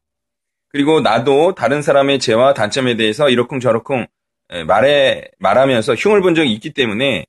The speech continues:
그리 마음 쓰거나 분노할 일이 아니라는 것입니다. 그런데요,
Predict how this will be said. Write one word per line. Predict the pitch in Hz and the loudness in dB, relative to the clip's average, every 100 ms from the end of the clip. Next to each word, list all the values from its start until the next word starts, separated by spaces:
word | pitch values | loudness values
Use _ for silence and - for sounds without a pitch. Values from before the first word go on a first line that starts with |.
| _ _ _ _ _ _ _ _ _ - | _ _ _ _ _ _ _ _ _ -4
그리 | 135 143 | -2 0
마음 | 101 127 151 | 2 2 0
쓰거나 | - 131 120 127 151 | -4 -4 -2 0 -2
분노할 | 151 123 131 139 123 | -2 0 2 2 0
일이 | 110 147 | -2 -4
아니라는 | - 95 113 113 101 90 87 | -6 -4 0 2 2 2 -2
것입니다. | 127 107 78 76 _ _ _ _ _ _ _ _ _ _ _ _ _ - | -4 -6 -8 -20 _ _ _ _ _ _ _ _ _ _ _ _ _ -4
그런데요, | 170 165 113 123 208 | -2 0 2 0 -2